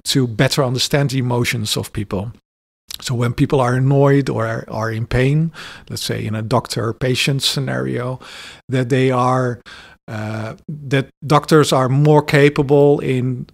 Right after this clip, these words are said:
noticing the emotions of people, um, uh, when they're not next to each other, right? So, for example, when they text to each other, but somebody's really frowning or have, has a high heart rate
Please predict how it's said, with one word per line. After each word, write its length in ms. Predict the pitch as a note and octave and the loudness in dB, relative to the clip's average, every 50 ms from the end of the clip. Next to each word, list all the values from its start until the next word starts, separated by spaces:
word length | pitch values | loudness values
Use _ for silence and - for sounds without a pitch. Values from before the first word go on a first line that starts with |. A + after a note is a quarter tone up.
| _ _ - | _ _ -6
noticing 1040 | C3+ C3 C3+ C#3 C#3+ C#3+ C#3 - B2+ - - - C#3 C#3 C3 C3 C3 C3 B2+ C3 A#2+ | -4 -2 2 2 2 2 2 0 -4 -4 -2 0 2 2 2 2 0 -2 -2 -2 -2
the 140 | A2+ B2 A#2+ | -2 -2 0
emotions 480 | A#2+ A#2+ B2 B2+ B2+ G#2+ - B2 - - | 0 0 0 0 0 0 -2 -4 -4 -4
of 100 | B2 - | -4 -2
people, 480 | - B2+ A#2+ - B2+ A#2+ B2 B2 B2 - _ - - - _ _ | -2 -4 -2 0 0 0 -2 -2 -6 -10 _ -20 -20 -20 _ _
um, 680 | - - A#2 A2 A2 G#2+ G#2+ A2 A2 A2+ A2+ A2+ A#2+ B2+ - _ _ _ _ - | -10 -6 -6 -6 -4 -6 -6 -6 -6 -6 -6 -8 -10 -12 -16 _ _ _ _ -8
uh, 100 | A#2+ A2+ A2+ | -8 -6 -2
when 240 | A#2 B2+ D3 C#3+ C3+ | 0 2 2 4 4
they're 120 | D3 C#3 | 4 2
not 360 | C3+ C3 C3 B2+ B2+ - - - - | 2 2 0 0 0 -2 -4 -4 -4
next 240 | B2+ C3+ - - - - | -6 -6 -4 -6 -8 -8
to 100 | A#2 G#2 | -10 -10
each 160 | G2 - - | -10 -10 -10
other, 340 | G#2+ F#2 F#2+ - - G#2+ A2 _ _ _ _ _ _ _ | -10 -10 -12 -12 -14 -16 -16 _ _ _ _ _ _ _
right? 260 | - A2+ B2+ C#3+ - - _ _ - - - - _ - | -8 -8 -8 -8 -10 -12 _ _ -20 -20 -20 -20 _ -14
So, 160 | - G#2 G2 | -12 -12 -12
for 140 | - - G#2 | -12 -12 -12
example, 320 | G2 - A2+ G2+ - A2 | -10 -10 -10 -8 -8 -8
when 180 | G2+ A2+ A2 G#2+ | -6 -6 -6 -6
they 220 | G#2 G#2+ G2+ G2+ | -6 -6 -6 -6
text 500 | - - D#3 C3 - - - - - - | -4 -2 -2 -2 -2 -4 -8 -8 -12 -10
to 140 | - - C3 | -6 -4 -4
each 160 | B2 A#2+ - | -4 -4 -4
other, 380 | - B2+ A#2+ A#2 B2 B2 A#2+ B2 | -4 -4 -4 -4 -4 -2 -4 -4
but 180 | A#2+ A2 G#2+ G#2 _ | -4 -8 -10 -12 _
somebody's 640 | - - - - - A2 G#2+ A2 G#2 G#2 G2+ G2 A#2 | -18 -16 -12 -10 -8 -8 -6 -6 -6 -8 -8 -6 -4
really 220 | B2+ C3 A#2 A#2+ | -2 -2 -2 -4
frowning 600 | A2 - - - D3+ C#3+ D3+ D3+ D3 D3+ D#3+ D#3+ | -6 -2 2 4 4 4 4 4 2 0 -2 -2
or 180 | C#3 G#2+ G#2 G#2 | -4 -4 -6 -6
have, 300 | G2+ G#2 G#2 - C3 - _ _ _ _ | -6 -8 -10 -14 -16 -18 _ _ _ _
has 140 | - A#2 - | -6 -4 -4
a 40 | - - - - - | -4 -4 -6 -6 -4
high 260 | B2 A#2+ A#2+ A#2+ A#2+ | -2 -2 0 0 -2
heart 460 | A#2 G#2 G2+ - C#3 C3 C3+ C3 - | -4 -4 -4 0 0 0 0 0 -2
rate 440 | C3+ B2+ C3+ C#3+ D3+ E3 D#3+ - - | 0 0 2 2 2 2 0 -2 -4